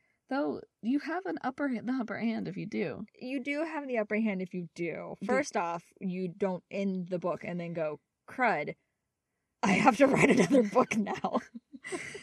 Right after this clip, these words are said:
Speaker 1: Yeah. And then secondly, you have the upper hand when it comes to preparing for the next book. Like,
Speaker 2: Mm-hmm.
Speaker 1: you can throw tidbits in that people, like, might not notice.
Speaker 2: Foreshadow.
Speaker 1: But will, like,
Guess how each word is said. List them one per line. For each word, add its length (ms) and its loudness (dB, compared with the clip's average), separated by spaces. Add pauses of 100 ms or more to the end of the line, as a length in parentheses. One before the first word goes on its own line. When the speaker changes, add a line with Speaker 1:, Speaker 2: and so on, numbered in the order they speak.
(180)
Speaker 1:
Yeah. 340 0 (540)
And 240 2
then 300 0
secondly, 800 -2
you 180 -2
have 460 -2
the 100 -4
upper 240 -6
hand 240 -2
when 100 -6
it 80 -14
comes 280 -8
to 80 -8
preparing 560 -6
for 80 -6
the 80 -2
next 280 -8
book. 240 -6 (220)
Like, 240 0
Speaker 2:
Mm-hmm. 160 -10
Speaker 1:
you 100 -6
can 200 -6
throw 240 -2
tidbits 600 -6
in 320 -6
that 200 -6 (640)
people, 360 -6
like, 300 -6
might 320 -8
not 220 -8
notice. 520 -4
Speaker 2:
Foreshadow. 1120 -4
Speaker 1:
But 280 -2
will, 320 -4
like, 440 -8